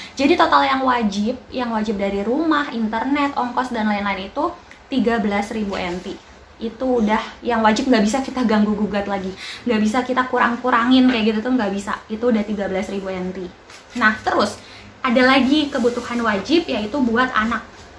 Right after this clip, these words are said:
Anak aku dua tahun ya. <laughs> Anak aku umur dua tahun, dia juga sufor.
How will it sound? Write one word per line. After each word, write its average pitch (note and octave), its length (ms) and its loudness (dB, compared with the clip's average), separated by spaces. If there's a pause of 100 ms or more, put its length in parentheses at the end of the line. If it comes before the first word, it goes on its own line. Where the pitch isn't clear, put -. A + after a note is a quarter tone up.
Anak B3 240 2
aku B3+ 160 0
dua B3 80 4
tahun C4 320 4
ya. F3 80 4 (340)
<laughs> - 300 -12
Anak A#3+ 240 0
aku D4 160 -2
umur C#4 160 2
dua A3 160 0
tahun, A3+ 480 4
dia B3 160 6
juga G#3 400 -2 (160)
sufor. A3 560 2